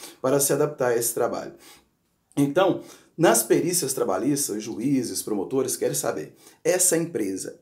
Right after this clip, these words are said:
é responsável por esse dano psicológico causado nesse trabalhador?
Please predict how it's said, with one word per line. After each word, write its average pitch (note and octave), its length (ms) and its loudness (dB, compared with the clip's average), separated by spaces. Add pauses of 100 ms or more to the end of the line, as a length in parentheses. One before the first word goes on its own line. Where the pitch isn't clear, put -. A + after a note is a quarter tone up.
é E3 100 2
responsável E3 1300 0
por C3+ 180 2
esse D3 300 2
dano D#3+ 460 0
psicológico C3 720 2
causado A#2+ 460 2
nesse D3+ 360 2
trabalhador? A2+ 640 0